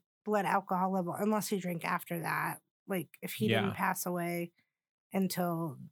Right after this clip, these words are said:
Speaker 1: that fifth day or that fourth night,
Speaker 2: Yeah.
Speaker 1: there's no way four days later you would still have a blood alcohol level.
Speaker 2: True. That's very true. So Kurt's family and law enforcement n-, now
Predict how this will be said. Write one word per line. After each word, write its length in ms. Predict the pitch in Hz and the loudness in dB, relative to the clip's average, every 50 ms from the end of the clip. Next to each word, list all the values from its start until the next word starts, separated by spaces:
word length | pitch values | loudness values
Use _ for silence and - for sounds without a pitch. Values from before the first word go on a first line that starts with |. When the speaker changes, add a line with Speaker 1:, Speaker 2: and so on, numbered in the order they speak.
| _ _ - | _ _ -2
Speaker 1:
that 200 | 185 170 - - - | -2 -2 0 -2 -2
fifth 260 | - 180 - - - | -4 -4 -4 -4 -6
day 260 | - 175 165 170 170 | -4 -2 -2 -2 0
or 140 | 170 165 170 | 0 -2 -2
that 200 | 165 165 160 165 - | -2 -2 -4 -4 -6
fourth 340 | - - 175 170 - - - | -6 -4 -4 -4 -4 -4 -2
night, 460 | 190 180 175 175 180 180 180 175 - _ - - - _ _ _ _ _ _ - | -2 0 0 0 -2 -2 -2 -4 -6 _ -18 -20 -20 _ _ _ _ _ _ 0
Speaker 2:
Yeah. 280 | 117 107 104 98 110 - - _ _ _ _ | 2 2 2 2 -2 -8 -12 _ _ _ _
Speaker 1:
there's 240 | 196 208 202 202 185 | -2 0 0 2 2
no 160 | 202 190 190 185 | 0 2 2 0
way 320 | 180 175 170 170 165 165 | 0 0 -2 -2 -4 -4
four 240 | - - - 190 175 | -4 -2 -2 0 0
days 280 | 170 165 165 165 160 165 | 0 -2 -2 -4 -4 -4
later 520 | 165 170 165 156 160 160 165 170 165 156 - _ _ _ _ | -4 -4 -4 -4 -4 -4 -4 -4 -6 -6 -10 _ _ _ _
you 140 | 202 208 196 | -2 0 0
would 120 | 180 165 - | 0 0 -2
still 200 | - - 165 - | -2 -2 -4 -4
have 180 | - 165 165 - _ _ _ _ _ _ _ _ - | -4 -6 -8 -8 _ _ _ _ _ _ _ _ -6
a 80 | 202 | -6
blood 240 | 190 - 175 156 147 | -2 -2 -2 -2 -2
alcohol 460 | 160 165 160 - - 160 160 160 147 147 | -4 -4 -6 -4 -6 -4 -4 -2 -2 -2
level. 360 | 143 139 139 143 170 185 - _ _ _ _ _ _ _ _ _ _ _ _ _ _ - | -4 -4 -4 -4 -6 -6 -8 _ _ _ _ _ _ _ _ _ _ _ _ _ _ -6
Speaker 2:
True. 260 | - - - 113 - - _ _ _ _ _ _ _ _ _ _ _ _ _ _ | -4 -4 -4 -6 -8 -10 _ _ _ _ _ _ _ _ _ _ _ _ _ _
That's 180 | - 95 - - | -6 -6 -4 -4
very 160 | 78 80 - | -6 -6 -6
true. 280 | - - - 107 113 - _ _ _ _ _ _ _ _ _ | -8 -6 -6 -6 -6 -6 _ _ _ _ _ _ _ _ _
So 600 | - - - 156 147 143 139 135 135 131 131 117 - - | -6 0 2 4 4 4 4 4 4 2 2 0 -2 2
Kurt's 240 | - 214 240 - - | 2 2 2 2 2
family 320 | - 131 127 127 135 135 | 4 4 6 6 6 6
and 100 | 123 113 101 | 4 4 4
law 140 | 95 98 | 4 4
enforcement 560 | 104 107 104 123 120 120 117 - 131 127 113 67 | 2 2 2 2 2 2 2 2 2 2 2 2
n-, 180 | 80 95 92 - _ _ _ - 120 117 - _ _ - | 0 -2 -4 -4 _ _ _ -8 -8 -8 -8 _ _ 0
now 480 | 123 127 139 151 170 185 180 165 131 | 2 2 4 4 6 6 6 4 2